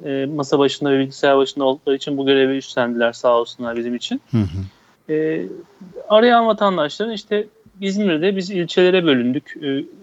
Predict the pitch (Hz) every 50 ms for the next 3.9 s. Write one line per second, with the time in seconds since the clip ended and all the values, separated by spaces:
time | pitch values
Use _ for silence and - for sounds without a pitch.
0 | - - - 254 180 143 147 151 151 - _ 151 143 135 127 123 123 - 147 151
1 | - - - 147 147 143 139 135 135 139 135 127 123 123 120 - _ 131 131 -
2 | - - 135 135 135 135 131 123 117 123 123 - 123 127 123 - - 127 120 -
3 | 127 - - 143 135 139 131 - - 127 120 117 120 123 120 135 170 233